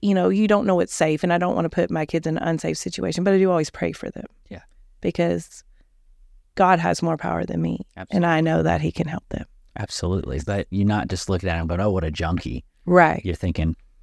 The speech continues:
Speaker 2: "There, but for the grace of God, go I."
Speaker 1: Right. And I just, I don't know, it's hard 'cause, like I said, I,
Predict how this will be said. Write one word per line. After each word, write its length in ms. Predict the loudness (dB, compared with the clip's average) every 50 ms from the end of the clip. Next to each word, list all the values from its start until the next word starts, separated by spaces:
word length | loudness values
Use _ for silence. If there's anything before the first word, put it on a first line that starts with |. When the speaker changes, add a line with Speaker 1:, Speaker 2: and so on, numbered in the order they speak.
| -20 -20 _ _ _ _ -20 -20 -20 -18 -4
Speaker 2:
"There, 160 | 0 0 0
but 160 | 0 -2 -4 -4
for 100 | -4 -4
the 60 | 0
grace 260 | 0 0 0 0 -2
of 60 | -4
God, 180 | -2 -2 -2 -2
go 140 | -2 -2 0
I." 280 | 0 -2 -2 -6 -12 -16 -20 _ _ _ _
Speaker 1:
Right. 360 | 0 2 2 2 0 -4 -6 -12 -18 -20 _ -20 -20 -20 _ _ _ _ -2
And 580 | 0 2 2 2 2 2 2 2 2 0 -2 -4 -8 _ _ -20 _ _ -20 -20 _ -20 -20 -20 _ -20 -20 _ -20 -20 -20 -20 _ _ -18 _ -4
I 240 | -2 0 0 0 -2
just, 540 | -2 -4 -4 -4 -4 -6 -8 -12 -14 -16 _ _ _ _ _ -20 -20 -20 _ -20 -20 -20 -20 _ _ -20 -20 -20 -20 -20 -20 -20 _ _ -20 -20 _ -20 -20 _ -20 -20 -20 -20 -20 _ _ -20 -20 _ _ -20 -20 _ -20 -20 -20 _ _ _ -20 -20 _ _ _ -20 -20 _ _ _ _ _ _ _ _ _ _ -20 -20 _ -20 -20 -20 -20 _ _ _ _
I 80 | 2 2
don't 120 | 4 4
know, 100 | 2 2
it's 140 | 0 -2 0
hard 360 | 0 2 2 2 2 0 -2
'cause, 180 | -4 -4 0 0
like 100 | -2 0
I 20 |
said, 260 | 0 0 0 0 0 -2
I, 500 | -2 0 0 0 0 -2 -2 -4 -6